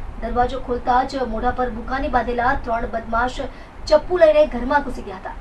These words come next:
પતિને ચપ્પુ બતાવી મારી નાખવાની ધમકી આપી હતી.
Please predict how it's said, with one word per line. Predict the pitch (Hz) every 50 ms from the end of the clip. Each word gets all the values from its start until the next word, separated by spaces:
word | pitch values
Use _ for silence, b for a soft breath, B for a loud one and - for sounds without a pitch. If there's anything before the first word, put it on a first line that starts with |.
| B B B B B -
પતિને | 247 285 - 359 330 302 302 330 330 -
ચપ્પુ | - 302 - - 294 294
બતાવી | 226 247 240 - 277 269 254 247 254 294 269
મારી | 247 220 226 247 294 330
નાખવાની | 320 311 302 294 285 294
ધમકી | 285 - 262 240 - - 302
આપી | 277 277 277 285
હતી. | 277 311 359